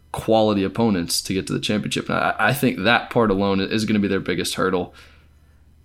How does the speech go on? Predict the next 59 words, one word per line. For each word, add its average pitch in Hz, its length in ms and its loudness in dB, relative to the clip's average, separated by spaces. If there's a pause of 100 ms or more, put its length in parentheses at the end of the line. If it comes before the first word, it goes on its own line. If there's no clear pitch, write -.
(100)
Lakers, 156 400 4
Phoenix, 135 400 2
I 120 80 6
think, 117 220 2
are, 117 80 2
are 113 260 4
the 104 120 -2
two 117 200 2
teams 113 260 4
I 104 100 4
would 101 180 0
pick 113 240 0
m-, 101 60 0
right 101 300 0
now, 104 260 2
and 95 240 -2
to 104 80 0
me, 101 120 2
it 95 80 -2
kinda 104 160 0
sucks 104 300 0
that - 160 -4
they 98 100 2
would 98 180 2
maybe 101 220 2
match 92 260 0
up 101 140 0
in 92 80 -2
the 87 80 -2
first 87 320 -2
round, 95 300 -2
'cause 98 240 -2
to - 140 0
me, 120 200 6
those 110 320 4
are 110 80 0
the, 101 260 -2
those 117 220 2
are 113 100 2
one, 107 360 2
two, 131 560 2
and 107 120 0
I 101 120 2
don't 107 100 2
really 107 160 2
know 107 120 2
which 101 280 -2
order, 101 260 2
but 98 120 -2
I 104 80 4
think 107 180 -4
the 113 80 -6
Clippers 107 420 0
are 107 40 -2
another 101 260 0
interesting - 380 -6
team 107 260 -2
as 95 100 -4
well. 101 380 0